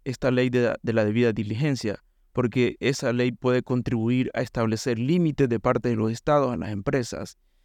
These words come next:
E-, es parte del objetivo, es decir, ayudar a concientizar la importancia de una ley como esa en Canadá.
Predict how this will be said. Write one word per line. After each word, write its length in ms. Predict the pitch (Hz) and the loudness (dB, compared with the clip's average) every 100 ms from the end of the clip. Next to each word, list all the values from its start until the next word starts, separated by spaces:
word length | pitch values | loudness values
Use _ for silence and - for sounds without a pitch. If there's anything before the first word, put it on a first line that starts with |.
| _ _ | _ _
E-, 180 | - 165 - | -4 -4 -2
es 180 | 151 | -4
parte 340 | - 151 147 151 | 2 0 2 0
del 180 | 139 123 | 2 0
objetivo, 400 | 120 117 202 147 | -2 -2 0 0
es 80 | |
decir, 180 | 147 127 - | 0 -2 0
ayudar 480 | 123 123 135 143 - | 0 2 2 0 0
a 120 | 113 | -2
concientizar 880 | - 170 170 160 147 151 - 143 143 _ _ _ | 0 -2 0 -2 -2 -6 -2 0 0 _ _ _
la 200 | - 127 | -2 0
importancia 640 | 127 120 123 - 156 160 131 | 0 0 -2 2 0 2 0
de 80 | 127 | 0
una 160 | 127 | 0
ley 220 | 120 123 | 0 0
como 300 | 110 117 117 | -2 -2 0
esa 440 | 123 123 127 117 - _ _ - | 0 0 0 -2 -2 _ _ -6
en 120 | 120 | -2
Canadá. 440 | 120 107 117 117 | 0 0 2 0